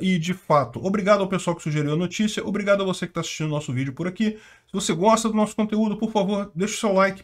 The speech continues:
se inscreva aqui no canal. Pois bem, vocês sabem, lá em El Salvador, o presidente de lá decidiu adotar o Bitcoin como uma moeda legal e coisa e tal.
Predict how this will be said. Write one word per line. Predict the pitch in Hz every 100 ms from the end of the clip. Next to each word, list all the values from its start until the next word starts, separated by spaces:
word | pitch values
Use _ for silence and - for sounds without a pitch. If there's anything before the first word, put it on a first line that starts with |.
| _
se | -
inscreva | 156 202 190
aqui | 185
no | 185
canal. | 180 165 170 170 _ _ - - - - _
Pois | 311 240
bem, | 254
vocês | 254 240 233
sabem, | - 247 233 220
lá | 190 226
em | 214
El | 214
Salvador, | 214 208 214 180 196 202 196
o | 190 180
presidente | 185 180 156 165 170
de | 180
lá | 165 202
decidiu | 185 185 - 127 185 185
adotar | 147 160 151 165
o | 160
Bitcoin | 156 - - 160 151
como | 151 151
uma | 147
moeda | 139 131 147 139 127 110
legal | 120 147 117 165 190 175
e | 135
coisa | - 120
e | 170
tal. | - 190 202